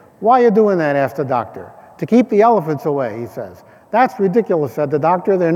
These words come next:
no elephants within three thousand miles of here." "You see," says the man,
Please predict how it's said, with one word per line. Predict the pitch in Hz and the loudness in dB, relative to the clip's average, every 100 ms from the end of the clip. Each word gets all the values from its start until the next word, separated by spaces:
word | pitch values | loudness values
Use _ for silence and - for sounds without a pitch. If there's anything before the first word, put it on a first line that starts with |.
| 214 | 2
no | 196 | 2
elephants | 196 185 190 170 | 2 0 -4 -4
within | 180 185 185 | -2 -2 -2
three | 208 220 | -2 -2
thousand | 202 208 165 170 | 0 0 0 -2
miles | 175 165 131 | -2 0 -2
of | 120 | -2
here." | 127 117 85 80 - - - - _ | -2 -2 -4 -16 -20 -20 -20 -20 _
"You | 170 160 | -6 0
see," | 240 247 | 2 2
says | 233 208 | 2 0
the | 226 | 0
man, | 233 247 269 294 | 0 2 2 2